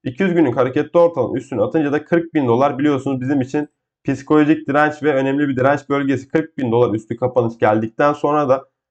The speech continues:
zaten Bitcoin'de izleyeceğimiz yol kırk bin dolardan sonra kırk sekiz bin dolar seviyesi. Sonrasında da arkadaşlar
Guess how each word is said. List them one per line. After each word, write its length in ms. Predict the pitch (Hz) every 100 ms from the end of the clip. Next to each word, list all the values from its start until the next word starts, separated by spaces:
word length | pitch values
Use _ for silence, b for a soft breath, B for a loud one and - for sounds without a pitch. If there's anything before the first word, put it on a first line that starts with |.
| _
zaten 440 | 147 170 170 117 - _ 131
Bitcoin'de 520 | 151 - 170 139 107
izleyeceğimiz 760 | 104 127 131 151 147 165 151
yol 200 | 147 147
kırk 240 | - 165 -
bin 120 | 127
dolardan 380 | 123 135 135 147
sonra 180 | 120 110 -
kırk 200 | 135 127
sekiz 300 | 156 160 151
bin 120 | 135
dolar 220 | 127 143
seviyesi. 400 | 131 135 110 101
Sonrasında 680 | - 131 143 143 131 127 110
da 60 |
arkadaşlar 640 | 107 101 107 104 - 147